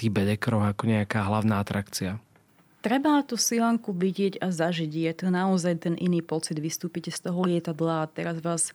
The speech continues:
Speaker 2: oveje ten nádherný vzduch tej Srí Lanky a naozaj cítite tú zmes toho korenia. Tí ľudia sa na vás stále usmievajú. Ono sa aj hovorí, že Srí Lanka je krajina usmievavých ľudí. Oni sa na vás budú stále usmievať.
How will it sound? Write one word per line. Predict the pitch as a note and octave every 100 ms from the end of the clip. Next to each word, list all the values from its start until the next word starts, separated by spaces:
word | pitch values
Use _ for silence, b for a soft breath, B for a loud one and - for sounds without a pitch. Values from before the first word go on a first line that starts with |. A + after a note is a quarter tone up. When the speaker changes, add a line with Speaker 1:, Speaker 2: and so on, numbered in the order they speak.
| B B B -
Speaker 2:
oveje | G#3 A#3 G#3+ F3 E3
ten | E3 E3+ E3+ b b b b _
nádherný | G3 G3 B3 C#4+ G3+ G3+ F3+ G3+ - E3+ B B B -
vzduch | F#3 E3 B3 C#4
tej | F#3+ E3+
Srí | D#3+ F#3 G3+ G3+
Lanky | F#3+ G3 - A3+
a | G3+ E3 D#3+ D#3+
naozaj | E3+ F3 F3 E3+
cítite | F#3 - D#3+ D#3+
tú | E3+
zmes | E3 F#3 -
toho | F3+ F3
korenia. | - F#3 F3 E3+ E3 E3+ B B B B B
Tí | -
ľudia | G3 G#3+ F#3+
sa | F#3 F#3+
na | F#3
vás | F3+ F3
stále | F3+ F3+
usmievajú. | F3 D#3+ - F#3+ D#3+ D#3 D#3+ -
Ono | E3+
sa | F3+ G3+ G3
aj |
hovorí, | F#3+ F#3 F#3+
že | F3+
Srí | - F3+
Lanka | F3+ F#3 F#3+
je | F3+
krajina | - F3+ F3
usmievavých | E3 - F3 E3 E3 D#3+ E3
ľudí. | F3 D#3+ D#3+ B B B -
Oni | A#3
sa | B3
na | C4 B3
vás | A3
budú | A3 B3+
stále | A3+ - A3+ A3+ A#3+ A#3+
usmievať. | A3+ B3 B3 A3 -